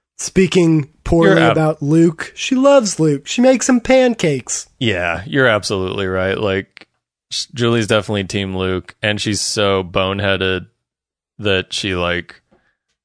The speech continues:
Speaker 2: she doesn't wanna hear any sort of rebuttal, especially from Ryan. Like, not into it.
Speaker 1: Yeah.
Speaker 2: This is Seth assuming that Julie Cooper is a reasonable person, which she's not. <laughs> Um,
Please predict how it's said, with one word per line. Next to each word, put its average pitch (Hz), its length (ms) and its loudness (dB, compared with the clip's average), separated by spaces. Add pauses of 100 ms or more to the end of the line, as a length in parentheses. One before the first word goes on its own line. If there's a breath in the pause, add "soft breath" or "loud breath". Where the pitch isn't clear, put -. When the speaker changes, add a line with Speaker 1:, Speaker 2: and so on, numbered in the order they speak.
(120)
Speaker 2:
she 123 160 -4
doesn't 95 240 -2
wanna 90 240 -6
hear 95 420 -2
any 117 420 0
sort 98 280 -2
of 90 100 -6
rebuttal, 95 420 -2
especially 135 580 -2
from 90 260 -8
Ryan. 87 520 -4
Like, 92 260 -4 (260)
not 92 260 -2
into 90 460 -6
it. 92 120 -8 (580)
Speaker 1:
Yeah. 113 200 -8
Speaker 2:
This 127 200 -2
is 113 160 -2
Seth 104 300 0
assuming 95 600 -4
that 92 80 -4
Julie 92 420 -2
Cooper 92 320 -6
is 87 80 -6
a 92 100 -8
reasonable 90 460 -8
person, - 440 -10
which 107 180 -12
she's 139 180 -4
not. 85 180 -10 (1120 soft breath)
<laughs> 127 60 2
Um, 113 680 2